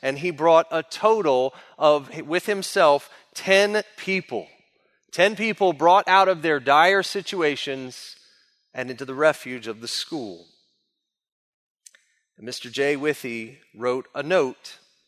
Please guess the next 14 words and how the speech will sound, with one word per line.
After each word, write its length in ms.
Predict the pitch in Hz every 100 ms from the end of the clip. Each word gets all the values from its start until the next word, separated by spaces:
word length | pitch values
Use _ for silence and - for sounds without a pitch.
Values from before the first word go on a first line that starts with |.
| _ _ _ _ -
that 200 | 113 -
he 180 | 135
left 400 | 131 147 135 -
at 160 | 127 -
the 80 | 120
school. 420 | - - 117 107
It 80 | 104
says 280 | - 131 -
this, 520 | 110 101 - - - _ _ _ _ _ _ _ _ _ _ -
"To 120 | 160
whomever 500 | 190 196 208 202 196
it 220 | 170 165
may 180 | 160 156
concern, 680 | - 156 - 120 107 104